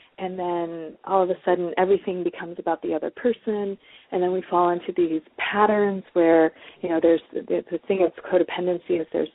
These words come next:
the persecutor, the enabler, and the victim. And so when we ask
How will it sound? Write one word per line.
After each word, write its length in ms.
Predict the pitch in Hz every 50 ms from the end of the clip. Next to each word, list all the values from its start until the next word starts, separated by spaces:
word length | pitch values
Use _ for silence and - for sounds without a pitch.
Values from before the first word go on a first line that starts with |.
| - -
the 40 | -
persecutor, 800 | _ - 190 185 - - - 175 - - 180 175 165 165 165 160
the 80 | 160 156
enabler, 500 | 151 151 156 160 160 160 160 160 156 156
and 100 | 151 147
the 80 | 147 - -
victim. 400 | 156 - - - 156 151 - 147 _ _ - - - - - - - -
And 120 | 156 156 - -
so 240 | 170 165 165 160
when 160 | 160 165 165 160
we 140 | 160 156
ask 260 | - 185 175 180 -